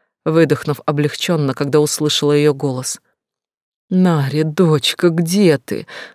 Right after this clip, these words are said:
Нари, я чуть с ума не сошла за эти дни. Что с тобой, родная моя? Ты здорова?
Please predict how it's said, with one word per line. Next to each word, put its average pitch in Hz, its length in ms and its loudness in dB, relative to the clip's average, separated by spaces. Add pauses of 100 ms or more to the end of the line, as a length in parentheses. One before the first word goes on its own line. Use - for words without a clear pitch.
Нари, 139 260 0
я - 160 -6
чуть - 220 -8
с - 100 -4
ума 139 300 0
не 131 100 -2
сошла 135 400 -2
за 135 120 -2
эти 135 220 -2
дни. 139 260 -2
Что - 280 -2
с - 100 -6
тобой, 143 280 2
родная 147 400 2
моя? 147 260 2
Ты 160 120 0
здорова? 156 520 2